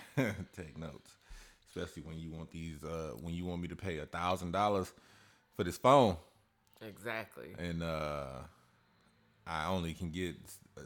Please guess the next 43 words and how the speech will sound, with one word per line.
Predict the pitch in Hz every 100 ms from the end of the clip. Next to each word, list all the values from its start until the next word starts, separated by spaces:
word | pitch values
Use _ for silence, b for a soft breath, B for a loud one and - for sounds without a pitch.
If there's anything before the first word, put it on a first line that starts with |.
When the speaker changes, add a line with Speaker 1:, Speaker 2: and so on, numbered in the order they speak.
| 65
Speaker 1:
so | - 110 98
many | 95 87
gigs, | 87 104 92
like, | 85 78
a |
thousand | - 196 170 147
dollars | 123 104
for | -
the, | 120 -
for | - - -
sixty-four | - 143 - 92 107 107
gigs, | 90 95 80 - - _ -
the |
first | 82 104 98 87 - B B B B B B B B B _ _ _ _ _ -
variant. | 85 95 82 71
Then | 85 104
you | 107
gotta | 95 85 -
add, | 87 85
it's | 95 78
a, | 69 -
it's | 90 -
a | 64
hundred | 110 131 104
dollars | 78 90 98 85 69 - - - - - - _ _ _ _
or | 87 78 -
I |
think | - 107 67
a |
hundred | 101 113 85
and | 64 - -
fifty | 107 90 69
or |
something | - 69 58
like | 64
that | 60 62 _ _
each | - 104 - - - -
time | - 98 90 80
you | 80
go | 82 82 85
up | 80 -
in | 73
storage. | - 80 78 58